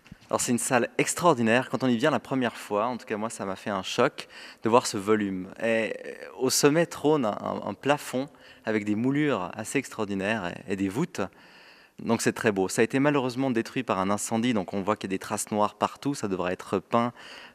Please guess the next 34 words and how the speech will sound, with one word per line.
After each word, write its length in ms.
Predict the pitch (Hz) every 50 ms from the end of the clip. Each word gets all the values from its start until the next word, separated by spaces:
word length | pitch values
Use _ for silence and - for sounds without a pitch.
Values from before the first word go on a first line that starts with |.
| - 98
euh, 340 | 95 92 92 92 90 90 87 87 - -
mais 220 | 85 92 101 104
c'est, 300 | - - - 98 87 90
c'est 160 | - - 110
magnifique. 500 | 98 92 92 90 - - - - - -
Et 60 | 104
on 100 | 104 104
voit 240 | 101 98 110 131 131
au 100 | 123 104
fond 520 | - - - - - 123 123 123 120 107 -
la, 80 | - - - - - - - - - - _ -
la, 200 | - 98 92 - - - -
la, 200 | - - - - _ _ _ _ _ _ _ -
la, 100 | - - - 87 - - - - -
le 100 | 101 98
mur 320 | 104 120 131 123 117 -
qui 80 | - 101
servait 480 | - - 113 95 98 95 101 98 95
de, 300 | 90 92 87 87 87 - - - - -
de 140 | - 87 101
mur 240 | 98 104 110 113 110
pour 140 | - - 95
la 100 | 92 -
projection 500 | - - 101 104 110 - - - 110 101
du 80 | 92
cinéma, 400 | - - - 98 98 104 117 117
donc 200 | 101 92 - -
on 80 | 90 85
reconnaît 360 | 95 104 - 113 107 104 98
la 120 | 92 95
salle. 400 | - - - 117 127 131 104 - - - - - - - -
Mais 80 | 123 117
par 220 | - 107 - -
contre, 420 | - 123 120 123 - - - 101